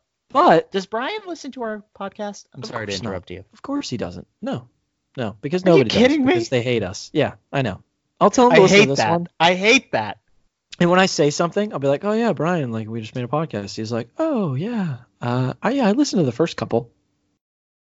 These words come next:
Speaker 1: I listened to the first couple."
Speaker 2: Is it that bad?
Speaker 1: He fucking hates it. I guess.
Speaker 2: I
Speaker 1: I guess we're terrible. Nobody likes
Speaker 2: I mean,
Speaker 1: this podcast at all.
Speaker 2: <laughs> Look,
Speaker 1: Look,
Speaker 2: you
Speaker 1: like
Speaker 2: got it. Some people are gonna hate it. Some people are gonna love it.
Speaker 1: So, and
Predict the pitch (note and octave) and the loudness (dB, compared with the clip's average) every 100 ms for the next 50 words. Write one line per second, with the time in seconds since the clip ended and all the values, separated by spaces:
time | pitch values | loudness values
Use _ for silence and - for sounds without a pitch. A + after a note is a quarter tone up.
0 | _ _ _ _ _ - F#4+ F3 C#3 A2 | _ _ _ _ _ 0 2 2 2 2
1 | G#2 - - G#2+ - _ _ _ _ _ | -2 -4 -4 -4 -4 _ _ _ _ _
2 | _ _ - A#3+ F4 - E4+ - C4+ D4+ | _ _ -12 -8 -8 -8 -10 -8 -8 -8
3 | - _ _ G3 E3+ B2 - D#2+ G2+ - | -12 _ _ -6 -2 -2 -2 -10 -8 -10
4 | F2 _ _ - C3+ - G#3 - C#4 D#4+ | -10 _ _ -6 -4 -2 -2 -2 -4 -4
5 | - D3+ E3 - B2 - A#2+ A2+ G3+ - | 2 2 2 0 -2 0 2 2 -4 -6
6 | - G3+ A#3+ C#3+ C3+ C4 C#4 B2 B2 A2 | 4 6 6 4 4 2 2 0 -6 -8
7 | - G#2 - G2+ F#2 - _ _ _ _ | -10 -10 -8 -8 -10 -14 _ _ _ _
8 | _ _ _ - G#3+ G3+ G3 G#3 G3 - | _ _ _ -16 -6 -4 2 0 0 -8
9 | - - A#3+ E3 - D3+ F3 - F#3+ F#3+ | -14 0 2 4 6 6 4 0 -4 -2
10 | G#3+ G3+ F#3+ F#3+ F#3+ F#3+ F#3 F#3 F#3 F#3 | -4 -4 -4 -4 -4 -4 -6 -6 -6 -6
11 | F#3 F3+ A#2 - _ _ - - D#3 - | -4 -4 -6 -10 _ _ -16 -12 -12 -10
12 | - G3 G3 F#3+ | -2 0 0 -2